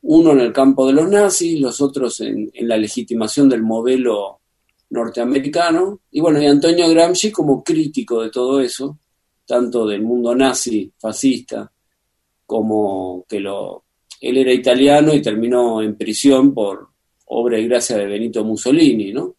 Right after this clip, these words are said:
Pero como gran antifascista, Gramsci también era un crítico del capitalismo.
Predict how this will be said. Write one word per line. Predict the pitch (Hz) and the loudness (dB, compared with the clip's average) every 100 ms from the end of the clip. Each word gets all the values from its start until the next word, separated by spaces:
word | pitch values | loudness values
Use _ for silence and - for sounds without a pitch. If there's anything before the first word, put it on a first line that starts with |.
| _ _ _ _ _ _ _ _ _ _ | _ _ _ _ _ _ _ _ _ _
Pero | 120 113 113 107 101 98 92 - | -2 0 2 0 0 -4 -10 -10
como | 104 104 | -8 -2
gran | 123 165 165 | 0 4 4
antifascista, | 151 147 143 147 139 160 156 156 151 | 4 4 2 2 2 4 2 4 2
Gramsci | 151 156 160 185 185 | 4 2 0 -2 -2
también | 120 120 131 | -2 0 0
era | 131 | 0
un | 120 | -2
crítico | 110 123 120 120 113 104 | -4 -8 -8 -8 -6 -8
del | 95 | -10
capitalismo. | 98 - - 135 117 90 | -16 -14 -2 0 0 -4